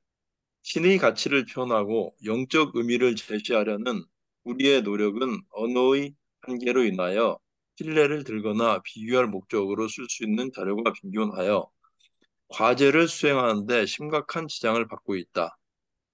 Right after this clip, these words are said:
우주 아버지가 수여한 조절자가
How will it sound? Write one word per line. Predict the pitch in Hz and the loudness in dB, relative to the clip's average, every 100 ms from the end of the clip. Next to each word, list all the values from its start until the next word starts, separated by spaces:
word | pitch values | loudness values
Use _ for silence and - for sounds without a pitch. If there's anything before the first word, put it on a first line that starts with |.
| _ _ _ _ - | _ _ _ _ -6
우주 | 123 131 151 | -2 2 4
아버지가 | 151 120 117 120 135 127 | 4 4 2 4 6 6
수여한 | - 143 139 135 135 | 4 2 4 4 2
조절자가 | - 110 113 107 98 107 92 | -2 -4 -2 -2 2 2 2